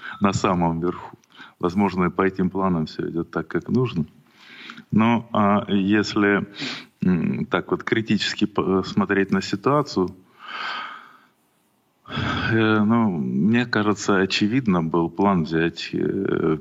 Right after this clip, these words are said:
под контроль Киев и, э,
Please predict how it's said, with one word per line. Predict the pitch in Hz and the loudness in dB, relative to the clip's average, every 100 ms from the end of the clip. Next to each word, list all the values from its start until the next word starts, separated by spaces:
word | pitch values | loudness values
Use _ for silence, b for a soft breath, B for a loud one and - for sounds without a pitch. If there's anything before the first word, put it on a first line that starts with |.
| - | -4
под | - | -6
контроль | - 78 78 76 | -2 0 0 -2
Киев | 78 - 123 113 82 - | -2 -2 0 0 0 -4
и, | - 82 78 76 78 76 76 80 80 - B B B | -2 0 2 2 2 2 2 2 0 -2 B B B
э, | - 78 | 0 0